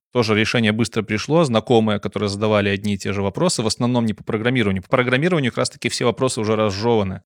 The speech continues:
А вот вопросы около разработки, типа, как вы работаете, там, какие примеры подходов для хорошего кодирования используете, как команды работают, вот этим постоянно задалбливали.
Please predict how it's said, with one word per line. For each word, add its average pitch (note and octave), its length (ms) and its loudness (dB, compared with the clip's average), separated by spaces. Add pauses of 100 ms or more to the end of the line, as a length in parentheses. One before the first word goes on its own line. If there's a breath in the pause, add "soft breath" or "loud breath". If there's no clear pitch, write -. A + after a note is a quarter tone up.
А A2 140 4
вот A2 160 4
вопросы B2+ 420 2
около D3 440 4
разработки, A2+ 640 0
типа, - 300 -4
как - 260 0
вы A#2 80 0
работаете, G#2+ 720 -2
там, G2+ 220 -8
какие - 320 -2
примеры A2+ 920 2
подходов A2+ 500 -2
для G#2 320 2
хорошего A2+ 440 0
кодирования G#2 540 0
используете, G2 420 -4
как - 180 0
команды A#2+ 340 2
работают, G#2 380 0
вот - 140 -8
этим C#3+ 220 -2
постоянно A2 500 2
задалбливали. G2 640 -2